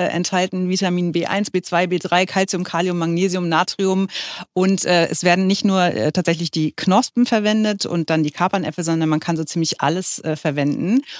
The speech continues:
und gilt als Allzweckwaffe seit Jahrtausenden, äh, gegen diverse Krankheiten, zum Beispiel gegen Arthritis, gegen Hämorrhoiden, Leber- und Milzerkrankungen und Zahnschmerzen. Und in der Antike kam die Kaper sogar als Aphrodisiakum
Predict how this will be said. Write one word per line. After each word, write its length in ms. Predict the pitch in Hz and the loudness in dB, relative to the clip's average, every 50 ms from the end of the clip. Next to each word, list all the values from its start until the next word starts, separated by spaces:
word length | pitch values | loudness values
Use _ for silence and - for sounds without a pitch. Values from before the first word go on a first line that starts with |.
| - - - - - - | -16 -18 -18 -12 -4 0
und 220 | 190 190 180 - - | 0 0 0 0 -4
gilt 400 | 160 151 190 226 262 277 - - | 0 2 4 4 4 2 2 2
als 260 | - 185 202 - - | 2 2 2 0 0
Allzweckwaffe 760 | - 160 180 - - 175 - - 170 170 170 - 175 165 165 160 | 0 -2 0 -2 -4 -6 -2 0 0 0 0 0 0 0 0 2
seit 220 | - 165 160 160 | 2 2 2 2
Jahrtausenden, 1300 | - 170 151 170 - - _ _ - - - - - - - 202 220 269 208 196 170 170 165 175 196 202 | 2 0 0 0 -4 -8 _ _ -20 -18 -16 -10 -4 0 2 4 4 4 2 2 2 2 2 2 2 0
äh, 240 | 104 - 170 165 170 | 0 -2 -2 -2 0
gegen 220 | 165 180 185 190 180 | 0 2 2 2 2
diverse 320 | 180 165 170 165 170 180 | 2 2 2 2 2 0
Krankheiten, 460 | 165 - 190 208 214 196 190 185 190 180 | -2 -2 -2 0 0 0 -2 0 -2 -2
zum 120 | - 180 | -2 0
Beispiel 240 | 160 165 - - 170 | -2 -2 -2 -2 -2
gegen 180 | 170 160 170 - | -2 -2 -2 -2
Arthritis, 540 | - 160 - - 214 220 - 233 220 - - | -4 -4 -2 -2 -2 0 0 -2 -2 0 0
gegen 180 | 190 175 185 | 2 2 2
Hämorrhoiden, 800 | 175 135 156 165 165 156 143 175 175 226 262 - 208 247 262 247 - - - - _ | 2 2 4 4 4 4 4 4 2 2 0 0 2 2 2 2 0 -4 -12 -8 _
Leber- 380 | 175 175 190 214 208 214 208 - | 2 4 4 4 4 4 2 0
und 100 | 185 175 | 0 2
Milzerkrankungen 840 | 185 196 220 - - - - - - 196 196 208 - 214 208 208 208 - | 2 2 2 0 -2 -6 -6 -2 0 0 0 2 2 0 0 0 -2 -2
und 380 | - 208 214 208 - - - | 0 0 0 0 0 -2 -4
Zahnschmerzen. 840 | - - - 170 165 190 220 - - 233 226 214 220 - - - 226 | -6 -2 2 2 2 4 2 2 0 2 2 0 0 0 0 -2 -2
Und 400 | - 208 254 294 349 349 - - | 2 4 4 4 4 2 0 -4
in 280 | - - - 220 220 220 | -2 -2 0 2 2 4
der 140 | 220 208 | 4 4
Antike 320 | - 196 190 - 202 - 202 | 2 0 -2 -2 -2 -2 -4
kam 280 | - - - 170 180 | -2 -2 -2 0 0
die 60 | 170 175 | 0 -2
Kaper 360 | - - 156 156 - 165 156 | 0 0 2 2 2 2 0
sogar 320 | 156 151 165 151 - - | 2 2 2 2 2 2
als 260 | 156 151 151 - - - | 2 0 0 -2 -4 -6
Aphrodisiakum 920 | - 160 - - 190 175 175 180 - 190 185 170 147 139 - - 120 110 | -6 -6 -4 -4 -2 0 0 0 0 0 0 0 -2 -2 -4 -4 -2 -2